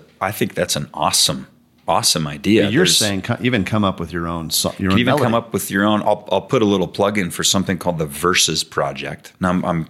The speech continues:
Speaker 1: m-, moving beyond just the Psalms, but the Verses Project is, uh, run by a, a worship leader here in town. There's, I think,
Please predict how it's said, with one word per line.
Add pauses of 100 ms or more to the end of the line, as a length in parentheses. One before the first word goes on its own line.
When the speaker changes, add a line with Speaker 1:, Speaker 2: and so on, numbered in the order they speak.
(140)
Speaker 1:
m-,
moving
beyond
just
the
Psalms,
but (600)
the
Verses
Project
is,
uh, (200)
run
by
a, (140)
a
worship
leader
here
in
town. (560)
There's, (100)
I
think,